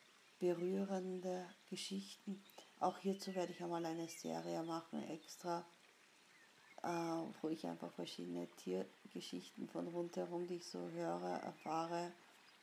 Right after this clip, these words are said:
erlebe, mit einbinden werde. Aber an dieser Stelle möchte ich darauf hinweisen, für mich und aufmerksam machen,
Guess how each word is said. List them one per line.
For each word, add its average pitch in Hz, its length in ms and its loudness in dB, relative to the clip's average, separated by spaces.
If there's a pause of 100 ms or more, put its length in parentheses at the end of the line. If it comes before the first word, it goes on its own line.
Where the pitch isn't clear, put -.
(200)
erlebe, 170 580 4 (640)
mit 165 200 -2
einbinden 156 1500 -2
werde. 156 400 -4 (600)
Aber 165 180 4
an 165 140 6
dieser 208 320 0
Stelle 175 380 0
möchte 165 300 -2
ich - 100 -10
darauf 170 260 -6
hinweisen, 175 760 0 (600)
für 175 120 -2
mich 175 260 4
und 170 120 0
aufmerksam 175 680 0
machen, 175 440 -2